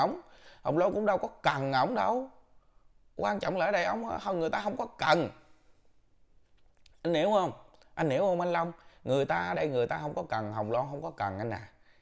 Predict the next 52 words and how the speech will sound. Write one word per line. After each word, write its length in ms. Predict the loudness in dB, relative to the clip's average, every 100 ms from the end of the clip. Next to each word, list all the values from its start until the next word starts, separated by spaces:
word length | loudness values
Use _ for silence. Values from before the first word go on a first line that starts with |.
| -20 -20 -8
Đó, 320 | -4 -2 -2 -2
nên 220 | 0 2
gọi 120 | 2
là 180 | 0 -2
ổng 200 | -2 0
dừng 180 | 0 -2
thì 120 | -4
cũng 180 | -6 -6
kệ 260 | -4 0 0
ổng, 240 | -2 -4
cái 100 | -4
đó 100 | -2
là 120 | -2
chuyện 280 | -4 -6 -4
riêng 240 | -2 0
của 120 | 0 0
ổng, 240 | 0 -2 -10 -20 -20 -10
không 220 | -4 -2
có 100 | 2
liên 340 | 2 2 0 0
quan 280 | 0 0
gì 140 | -2 -2
đến 180 | -4 -4
câu 160 | -6
chuyện 160 | -6 -8
của 100 | -8
Hồng 200 | -8 -4
Loan. 220 | -4 -6 -10 -20 -20 -20 _ -6
Những 260 | -2 0 0
cái 240 | 2 2
vấn 220 | 0 -2
đề 240 | 0 2 0
mà 120 | -4
cần 340 | -4 -4 -4
giải 120 | -4
quyết 500 | 0 0 0 -6 -20 -10
là 420 | -8 -6 -8 -10
đã, 360 | -8 -8 -6 -4
gọi 140 | -2
là, 120 | -2 -2
nộp 280 | -6 -6
đơn 280 | 2 4 4 0 -14 -20 -16
cũng 220 | -6 -4
như 100 | 0
là 100 | -2
cung 340 | -2 0 0 2
cấp 260 | -4 -6
bằng 260 | -8 -8 -6
chứng 240 | -6 -4
lên 180 | -2 -4
tòa 260 | -4 -6 -6
rồi. 160 | -8